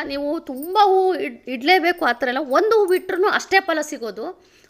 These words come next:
ಆಡಂಬರವಾಗಿ ನಾವು ತರಾವರಿ ಒಂದು ಹೂಗಳನ್ನ ತೆಗೆದುಕೊಂಡು ಬಂದು ಅಲಂಕಾರ ಮಾಡಿ ಪೂಜೆ ಮಾಡಿದ್ರು ಕೂಡ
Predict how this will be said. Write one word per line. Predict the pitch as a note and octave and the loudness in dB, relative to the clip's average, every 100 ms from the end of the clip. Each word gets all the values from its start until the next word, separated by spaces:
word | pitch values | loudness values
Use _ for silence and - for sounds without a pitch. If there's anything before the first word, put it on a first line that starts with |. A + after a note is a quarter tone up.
| - | 0
ಆಡಂಬರವಾಗಿ | G3 D#4+ G4 A4 A4 G#4+ G4+ G4 | 4 6 4 4 2 4 2 2
ನಾವು | F#4 F4+ | 0 0
ತರಾವರಿ | F4+ G#3+ C#4 F4 G4+ G4 | -2 0 2 2 4 4
ಒಂದು | F#4 E4+ | 4 2
ಹೂಗಳನ್ನ | D#4+ D4 F4+ F#4+ F#4+ | 2 2 4 2 2
ತೆಗೆದುಕೊಂಡು | D4+ - D#4 D#4 | -4 -2 0 2
ಬಂದು | D#4 D#4 | 2 4
ಅಲಂಕಾರ | D#4+ F4+ E4+ F4+ F4 | 4 4 2 2 4
ಮಾಡಿ | E4+ E4 | 2 0
ಪೂಜೆ | E4 C#4+ D4 | -2 -6 -4
ಮಾಡಿದ್ರು | D#4 D4+ D4 D4 | -4 -4 -4 -4
ಕೂಡ | D#4+ | -2